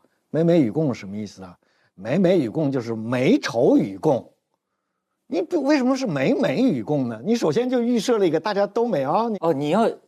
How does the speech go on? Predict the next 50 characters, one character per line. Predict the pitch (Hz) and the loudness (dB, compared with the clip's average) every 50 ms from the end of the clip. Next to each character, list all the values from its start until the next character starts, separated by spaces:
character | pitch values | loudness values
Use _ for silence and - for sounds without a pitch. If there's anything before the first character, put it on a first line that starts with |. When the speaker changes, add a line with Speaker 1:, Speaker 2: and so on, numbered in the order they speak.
| _ _ | _ _
Speaker 2:
有 | - 147 151 151 123 110 110 | -2 2 2 4 4 2 2
容 | 110 117 117 104 117 180 233 269 | 0 0 0 0 0 0 0 0
乃 | 208 - - - - | 0 -2 -4 -4 -2
大。 | - 110 87 78 - - - | -2 -2 -2 -4 -8 -8 -2
Speaker 1:
对， | 302 285 254 | 2 4 4
有 | 202 160 | 6 6
容 | 156 190 254 285 | 6 4 4 2
乃 | 294 233 - | 0 -2 -2
大 | 190 185 185 170 165 | 0 0 0 0 -2
呀。 | 156 135 - - _ | -4 -6 -10 -14 _
Speaker 2:
才 | - - - 143 139 | -10 -2 -2 0 2
叫 | 165 147 117 | 4 2 2
宇 | 101 92 85 76 76 | 2 -2 -6 -4 0
宙。 | 131 110 90 | 2 2 2
Speaker 1:
是， | 78 - 208 202 160 139 - - _ _ 226 226 - - 392 427 - | 2 2 2 2 2 2 -2 -8 _ _ -20 -20 -20 -18 -18 -8 -2
但 | - 254 247 226 214 175 | 2 2 2 2 2 -2
是 | 139 - 185 156 131 - - - - | -2 0 0 0 0 0 -4 -6 0
这 | - 190 170 | 2 2 2
里 | 151 127 | 2 2
边 | 110 131 143 151 151 147 - _ _ | 2 2 2 2 0 -4 -10 _ _
有 | - 131 123 117 | -2 0 2 2
一 | 120 127 | 2 2
个 | 135 143 127 117 - - _ _ _ _ | 2 0 0 -2 -4 -14 _ _ _ _
真 | - 214 220 240 247 | 0 2 4 4 4
正 | 202 247 220 160 | 4 4 2 2
的 | 135 | 2
严 | 123 117 107 107 113 143 | -2 -2 -4 -4 -6 -6
肃 | 170 - 233 165 135 | -6 -4 -2 -2 -2
挑 | - 110 95 - | -4 -6 -10 -8
战， | 90 120 110 - - _ _ _ _ _ _ _ _ _ _ _ _ _ _ _ _ _ _ | -6 -6 -6 -6 -8 _ _ _ _ _ _ _ _ _ _ _ _ _ _ _ _ _ _
现 | - - 208 208 196 | -2 0 2 4 4
在 | 175 151 | 4 2
西 | 127 - - 202 202 | 2 0 -4 -4 -2
方 | 185 - 180 180 | -2 0 0 0
人 | 180 160 135 | 0 0 0
也 | 120 98 | -2 -2
在 | 90 120 123 110 | -4 -6 -6 -6
反 | - 95 85 82 | -8 -12 -16 -18
思， | - - - 95 92 - _ _ _ _ | -20 -20 -18 -18 -18 -18 _ _ _ _
也 | - 113 107 | -2 -2 2
在 | 104 151 147 117 | 4 6 4 4
思 | - - 123 | 2 -2 -4
考， | 123 - - 90 - _ _ _ _ _ _ _ _ | -4 -4 -6 -10 -10 _ _ _ _ _ _ _ _
就 | - 131 | 0 0
是 | 117 117 113 - - | 0 -2 -6 -8 -12
善 | - - - - 190 160 127 104 - - _ | -18 -4 0 2 2 2 2 -2 -8 -14 _
恶 | - 190 175 214 - - - _ _ _ _ _ | 2 4 4 4 4 0 -8 _ _ _ _ _
的 | - 92 | -18 -14
问 | 90 98 - _ | -14 -14 -16 _
题。 | - - _ | -20 -20 _